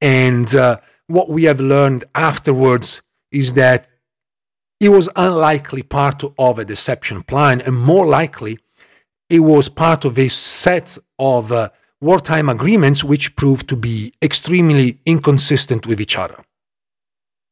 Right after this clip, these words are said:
And then I want to make a connection here between the traditional approaches towards the understanding of the Balfour Declaration and why was it issued.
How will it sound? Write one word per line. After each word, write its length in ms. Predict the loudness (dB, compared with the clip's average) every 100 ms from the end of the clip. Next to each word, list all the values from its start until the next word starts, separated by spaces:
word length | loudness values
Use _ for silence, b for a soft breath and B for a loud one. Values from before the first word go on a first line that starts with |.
| _ _ _ _ _ _ _ _ _ _ _
And 160 | -2 2
then 480 | 4 4 2 0 -6 _ _ _ _ _ _ _ -2
I 60 | 2
want 180 | 4 4
to 40 |
make 200 | 0 -4
a 40 |
connection 500 | -4 0 0 0 -4
here 140 | -2 -2
between 380 | -4 -6 -6 -4
the 100 | -6
traditional 600 | -6 -2 0 0 -4 -6
approaches 580 | -4 -2 -2 -4 -6
towards 500 | -6 0 2 0 -4 -14 _ _ _ _ _ -6
the 60 |
understanding 480 | -4 -2 0 0 0
of 80 | -2
the 80 | -2
Balfour 300 | -4 -4 -6
Declaration 580 | -6 -2 -2 -2 -4
and 160 | -6 0
why 180 | 2 2
was 220 | 2 -4
it 100 | -8
issued. 440 | -10 -8 -6 -6